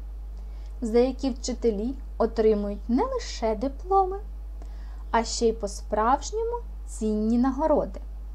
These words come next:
А якщо ваш проєкт отримає найвищу європейську нагороду, європейський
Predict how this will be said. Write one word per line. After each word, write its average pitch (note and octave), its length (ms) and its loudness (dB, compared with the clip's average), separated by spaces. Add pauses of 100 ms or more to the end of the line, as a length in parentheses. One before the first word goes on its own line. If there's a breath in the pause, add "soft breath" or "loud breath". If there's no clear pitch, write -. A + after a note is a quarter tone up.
(1160 loud breath)
А A3+ 120 2
якщо B3 500 4
ваш C4+ 380 2
проєкт G#3 640 0 (240)
отримає B3+ 640 4
найвищу C4+ 1120 2 (100)
європейську C#4 880 2
нагороду, A#3 720 0 (440 loud breath)
європейський C4 920 2